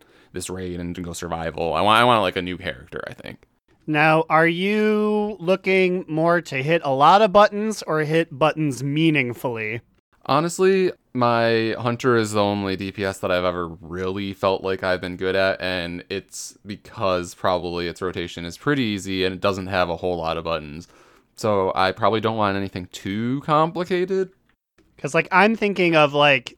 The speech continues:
Speaker 2: not suggesting this, but, like, Assassination Rogue, something like that. You're, it's another thing where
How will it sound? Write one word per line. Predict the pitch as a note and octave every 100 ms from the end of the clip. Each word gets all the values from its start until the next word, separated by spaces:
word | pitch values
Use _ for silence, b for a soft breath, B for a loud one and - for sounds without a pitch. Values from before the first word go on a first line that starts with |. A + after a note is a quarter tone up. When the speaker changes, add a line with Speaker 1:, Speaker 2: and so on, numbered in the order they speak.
| -
Speaker 2:
not | D#3+ D#3+ E3 E3+
suggesting | - F3+ C#3+ E3 D#3 - C3
this, | B2+ -
but, | D#3+ D3+
like, | D#3 -
Assassination | D3 - E3 E3 D#3+ D3+ C#3 D3
Rogue, | C3 C3+ A#2
something | - D3 C#3
like | B2 B2
that. | B2 A#2 - b b b b
You're, | D3+ E3+ F3+ F3 E3+ -
it's | E3
another | F3+ E3+ F3+ F3
thing | E3 D#3+ D#3 D3
where | C#3+ C3+ C3+